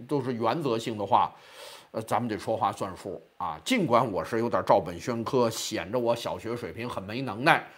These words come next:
这么几句话都说不明白吗？我都得念本儿啊。这个确实他就，就，就这么个材料，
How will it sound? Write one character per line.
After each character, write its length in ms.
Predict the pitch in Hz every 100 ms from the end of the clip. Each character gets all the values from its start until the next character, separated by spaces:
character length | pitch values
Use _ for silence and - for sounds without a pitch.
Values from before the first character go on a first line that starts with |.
| -
这 100 | 233
么 120 | 196 139
几 180 | 123
句 120 | 107 143
话 240 | 156 123
都 160 | 120 143
说 200 | 160 160
不 120 | 131
明 200 | 110 117
白 120 | 147
吗？ 200 | 127 117 - -
我 120 | 123
都 140 | 120 143
得 100 | 120
念 220 | 147 123
本 140 | 101
儿 240 | 78 95 -
啊。 140 | 117 110
这 180 | - 95
个 80 | 143
确 220 | - 131
实 160 | 131
他 120 | 139 147
就， 200 | 170 147
就， 240 | - 151
就 180 | - 143
这 80 | 131
么 100 | 120
个 120 | 117
材 340 | - 90 95
料， 180 | 165 147